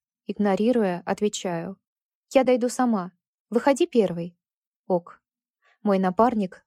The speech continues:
быстро растворился в густой темноте двора. Сгорая от невыносимого чувства внезапно нахлынувшего стыда, побрела домой. Наибольший страх вызывает мысль о том,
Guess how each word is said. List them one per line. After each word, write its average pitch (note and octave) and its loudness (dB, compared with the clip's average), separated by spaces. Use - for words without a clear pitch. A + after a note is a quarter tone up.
быстро A#3+ 2
растворился F#3+ 0
в F3+ -8
густой F3+ 0
темноте F#3 -2
двора. F3+ -4
Сгорая G#3 0
от - -10
невыносимого G#3 0
чувства G#3+ -2
внезапно G3 0
нахлынувшего G3 -2
стыда, G#3 -2
побрела F#3+ 0
домой. G3 -2
Наибольший G#3 4
страх - 0
вызывает G3+ 0
мысль G#3 -2
о F#3+ -2
том, C4+ -2